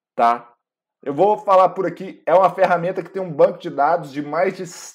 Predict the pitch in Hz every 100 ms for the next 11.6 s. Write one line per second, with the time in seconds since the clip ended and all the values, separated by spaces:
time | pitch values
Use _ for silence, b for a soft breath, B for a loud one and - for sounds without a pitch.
0 | 123 143 233 214 160 139 139 196 214 208
1 | 160 - 160 160 160 - 139 101 - -
2 | _ _ _ _ _ _ - 185 220 170
3 | 190 185 165 - 160 160 - 165 175 170
4 | 170 - _ _ _ - _ _ - -
5 | - 170 175 131 - - _ _ _ _
6 | _ _ _ - 143 156 160 165 160 160
7 | 156 147 135 - - 175 170 147 170 185
8 | 185 202 226 285 - 143 - - 240 302
9 | - 254 - 220 214 185 180 - 139 143
10 | 165 165 - 185 165 165 170 143 151 156
11 | 180 156 147 - 139 139